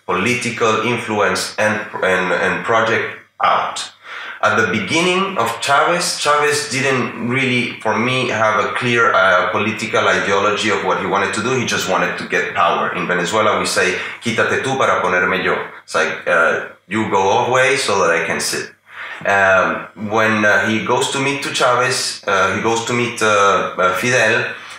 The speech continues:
Uh, it's at the middle of the mandate, and Fidel i-, is a, is a snake, uh, singer. And, uh, he made Chavez believe that he was going to be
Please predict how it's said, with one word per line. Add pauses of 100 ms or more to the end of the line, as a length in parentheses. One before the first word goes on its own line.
(120)
Uh,
it's
at
the
middle
of
the
mandate,
and
Fidel
i-, (320)
is
a, (100)
is
a
snake,
uh, (100)
singer. (400)
And,
uh,
he
made
Chavez
believe
that
he
was
going
to
be